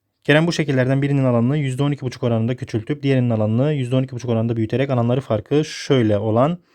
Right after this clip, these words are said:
aşağıdaki iki şekli oluşturmuş diyor. O zaman aşağıdaki şekillere gideyim şimdilik. Bakın şu, hatta şurada önce size bir şey göstereyim. Bakın bunun bir kenarını A kabul edelim şimdilik. Çünkü özdeşmiş bu her birinin karesi.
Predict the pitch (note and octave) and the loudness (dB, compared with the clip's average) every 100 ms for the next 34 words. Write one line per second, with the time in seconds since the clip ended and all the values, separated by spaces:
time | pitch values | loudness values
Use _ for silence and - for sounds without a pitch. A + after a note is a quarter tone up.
0 | _ _ _ _ - - C3 C3 C#3+ C3+ | _ _ _ _ -6 -2 0 0 -4 -2
1 | B2+ - A#2+ A2 - A#2 A2 G#2+ - A2 | -4 -4 -6 -6 -6 -4 -2 -4 -4 0
2 | A#2 D#3 D#3+ - _ _ - D3 E3+ D#3 | 4 2 0 -12 _ _ -4 0 0 2
3 | E3 E3 D#3+ E3 D#3+ D#3+ D#3 A#2+ A2+ - | 0 0 -2 -4 0 2 2 0 -2 -2
4 | A#2+ D3 F3+ _ _ _ C#3 C#3 - - | -2 -2 -4 _ _ _ -6 -6 -6 -2
5 | F3+ - _ _ _ _ _ _ _ _ | -2 -2 _ _ _ _ _ _ _ _
6 | _ D3 D#3+ E3+ - E3+ E3 D#3+ - D#3 | _ -6 -2 -2 0 0 0 -2 -2 -2
7 | E3+ C#3 - A2+ A#2+ B2+ C#3 D#3 D#3 E3 | 0 0 0 -2 0 0 0 2 2 2
8 | D#3 D3+ D3+ D#3 D3 A#2+ G#2 G#2+ G2+ A#2 | 2 4 4 4 2 0 0 -2 -2 -2
9 | A2+ F3+ - _ _ _ _ _ C3+ B2+ | -2 -6 -10 _ _ _ _ _ -4 -2
10 | A#2+ C3 - A#2 - A2+ A2 - A2+ A2 | 0 0 -2 -8 -6 -4 -4 -4 -4 -2
11 | A2+ A2+ A2 G#2+ - F#3+ | -2 -2 -4 -4 -4 -8